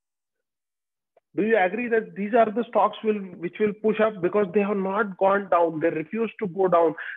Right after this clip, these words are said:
That means someone is keeping that, someone is buying them, someone is making sure that they have that in their portfolio. Even if the markets are going down, they have kept these stocks in their portfolio or bought or accumulated something.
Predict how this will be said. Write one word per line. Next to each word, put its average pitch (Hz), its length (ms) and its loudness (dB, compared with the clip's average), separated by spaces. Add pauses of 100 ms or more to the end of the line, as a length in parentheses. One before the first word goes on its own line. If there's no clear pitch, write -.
(140)
That 160 300 0
means 226 240 2
someone 196 340 4
is 214 80 6 (140)
keeping 202 360 2
that, 160 240 4
someone 190 480 0
is 202 140 6 (140)
buying 170 400 2
them, 165 260 4
someone 170 300 2
is 190 100 4 (540)
making 180 520 2
sure 208 320 6
that 190 260 2 (140)
they 175 100 0
have 165 340 0
that 180 220 2
in 185 280 -4
their 180 160 4
portfolio. 165 560 -2
Even 165 240 0
if 180 120 -4
the 180 60 -4
markets 170 440 -2
are 170 100 -2
going 160 240 -8
down, 165 260 0
they 160 100 -2
have 156 200 0 (100)
kept 165 200 -2 (520)
these 196 320 2
stocks 190 360 2 (180)
in 175 260 -2
their 170 280 4
portfolio 170 680 0
or 170 480 4
bought 160 400 2
or 156 200 2
accumulated 156 680 -4
something. 143 520 -2